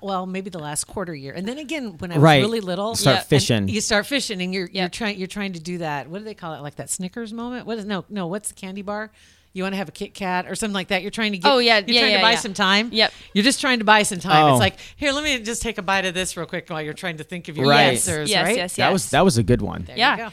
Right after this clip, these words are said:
Speaker 1: Very
Speaker 3: So,
Speaker 1: good.
Speaker 3: and then we obviously had the political side of things. And so I have girls from all different backgrounds, all these different things.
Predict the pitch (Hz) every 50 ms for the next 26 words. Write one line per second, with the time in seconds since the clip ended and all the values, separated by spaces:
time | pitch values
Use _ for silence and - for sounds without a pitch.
0 | - - 156 170 175 - 262 240 240 233 226 233 247 277 330 320 277 - - 180
1 | 202 208 233 226 - 220 220 214 208 190 190 190 - 214 202 208 214 220 - 196
2 | 185 - 165 160 160 170 - - 170 156 156 175 190 - - 196 208 196 - 220
3 | 196 185 180 - 180 202 208 202 202 202 190 185 - - 185 - - 214 202 202
4 | 214 208 180 185 208 185 185 - 202 180 175 170 175 - - 185 175 175 175 -
5 | 180 175 180 160 - 170 151 165 - -